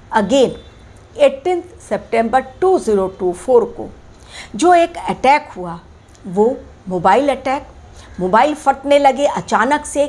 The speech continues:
घरों में, दफ्तरों में, लोगों के हाथों में। इसके अलावा electronic device जितने थे, laptop, computer, उन सब में blast होना start हो गया। यहाँ तक कि solar system,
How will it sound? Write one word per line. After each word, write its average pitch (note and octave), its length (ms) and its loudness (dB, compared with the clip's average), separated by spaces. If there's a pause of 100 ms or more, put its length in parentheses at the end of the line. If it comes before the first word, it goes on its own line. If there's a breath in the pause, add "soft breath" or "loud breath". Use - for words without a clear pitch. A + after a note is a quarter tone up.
(100)
घरों A#3+ 300 4
में, C#4 300 2
दफ्तरों C4 480 0
में, C4+ 240 0
लोगों A3+ 420 4
के B3 220 0
हाथों G#3+ 440 0
में। C#4+ 240 -2 (1040 loud breath)
इसके E4 360 0
अलावा G3 600 0 (340)
electronic B3 720 0
device A3 500 0
जितने B3 440 -4
थे, G3+ 220 -8 (760 loud breath)
laptop, A3 580 0 (340)
computer, C#4 680 0 (360 loud breath)
उन F4+ 140 4
सब E4 240 0
में C4+ 260 0
blast B3 380 0
होना C4+ 260 0
start C4+ 420 0
हो C4 120 2
गया। C4+ 280 2 (560 loud breath)
यहाँ A3 360 2
तक D#4 180 -2
कि - 120 -4
solar A#3 440 4
system, A#3+ 560 -4